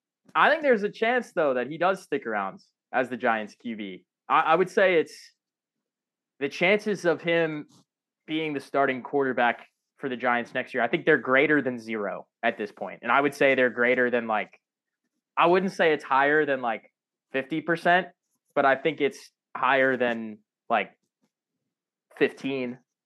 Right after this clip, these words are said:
or, like, twenty, maybe. I would go twenty.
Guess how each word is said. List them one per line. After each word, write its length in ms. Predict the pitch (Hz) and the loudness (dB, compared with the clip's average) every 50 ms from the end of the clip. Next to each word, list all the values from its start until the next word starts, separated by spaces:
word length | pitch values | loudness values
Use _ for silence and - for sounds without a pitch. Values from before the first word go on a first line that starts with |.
| _ _ - | _ _ -8
or, 120 | 123 120 | -4 -2
like, 200 | 117 110 107 - | -2 -4 -4 -6
twenty, 380 | - - 117 120 135 123 117 - _ _ _ - | -6 -4 -2 -2 -2 -4 -6 -10 _ _ _ -4
maybe. 340 | 113 107 104 110 113 123 - | -4 -2 -2 -4 -6 -6 -2
I 100 | - 127 | 0 0
would 140 | 139 156 151 | 0 0 2
go 120 | - 147 | 2 2
twenty. 440 | 127 - - 120 107 107 117 123 _ | 2 2 -2 -4 -2 -2 -4 -8 _